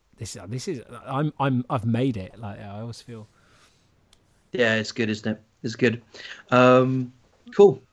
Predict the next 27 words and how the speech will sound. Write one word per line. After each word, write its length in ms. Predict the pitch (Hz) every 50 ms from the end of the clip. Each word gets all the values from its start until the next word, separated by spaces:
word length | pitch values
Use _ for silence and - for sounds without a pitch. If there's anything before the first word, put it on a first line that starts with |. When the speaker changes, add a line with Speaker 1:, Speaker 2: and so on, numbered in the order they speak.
| _ -
Speaker 1:
Right. 300 | 147 139 135 127 120 110 _ _
Cheers 240 | - - 202 190 160
very 180 | 160 185 185 185
mu-, 120 | 185 185 - _ - - _
cheers 220 | - - 196 202 165
very 160 | 180 196 202
much, 280 | 202 208 135 139 - 147
Mark. 240 | 151 165 185 185
Speaker 2:
Uh, 60 | - -
Speaker 1:
Thank 180 | 185 175 -
you 60 | -
very 160 | 170 190 190 185
much 280 | 185 190 - - -
for, 220 | - 180 175 165 165
uh, 60 | 160
coming 260 | - - 165 165 165
Speaker 2:
Tim, 140 | 160 165 147
Speaker 1:
on 20 |
the 60 | 139 143
show. 100 | 151 151
Speaker 2:
you're, 100 | 147 202 -
you're 160 | 147 151 151
very, 260 | 139 135 156 151 147 143
very 160 | 135 139 139
welcome. 340 | 135 127 120 - 113 113 -
Um, 360 | 127 131 123 120 120 120 110 117
yeah, 180 | 135 127 107